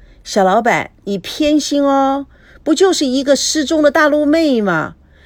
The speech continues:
有这么值得被夸成只有天上有的人吗？”另一位袒胸露背、红色衣服的女子边说边摇着赵维康的手撒娇的：“我气质也可以呀，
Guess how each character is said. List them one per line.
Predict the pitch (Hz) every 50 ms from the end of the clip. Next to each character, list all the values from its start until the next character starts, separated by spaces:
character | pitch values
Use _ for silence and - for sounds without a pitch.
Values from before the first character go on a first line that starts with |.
| - _ _
有 | - 220 220
这 | - 349
么 | 370 381 330
值 | - - 226 240
得 | 208 247 247
被 | 214 254 240
夸 | - - 262 254 247
成 | - 233 208 208 208 - - _ _
只 | - - 254
有 | 294 254 202
天 | - - - 262 254
上 | 240 269 247 220
有 | 196 185 170 147 131
的 | 165 185
人 | 180 175 165 185
吗？” | 196 208 202 202 202 202 202 202 196 _ _ _ _ _ _ _ _ _ _
另 | - 269 247
一 | 220 226
位 | 226 247 226 202 196
袒 | - - 180 151
胸 | 160 - 240 233 233
露 | 220 247 220
背、 | 190 - 226 190 160 143 - _ _ _ _
红 | - - 247 285
色 | - - 320
衣 | 277 277 302 330
服 | - 262 240
的 | - 208
女 | 190 175 165 180 214
子 | 185 - - 147 104 - - _ _ _ _ _
边 | 226 208 214
说 | 208 - - 220 208 202 196
边 | - - 226 220
摇 | 208 185 190
着 | 208 214 196
赵 | - 254 233
维 | 208 196 196
康 | - - 254 254
的 | 240
手 | - - 185 165
撒 | 185 - - - -
娇 | - - 185 180 185 170
的 | 151 - _ _ _ _ _ _ _ _ _
：“我 | - 269 269
气 | 269 - - - 403 370 311
质 | 254 269 294
也 | 294 277 247 220
可 | - - 247 277
以 | 302 269 233
呀， | 214 220 226 240 240 240 240 247 254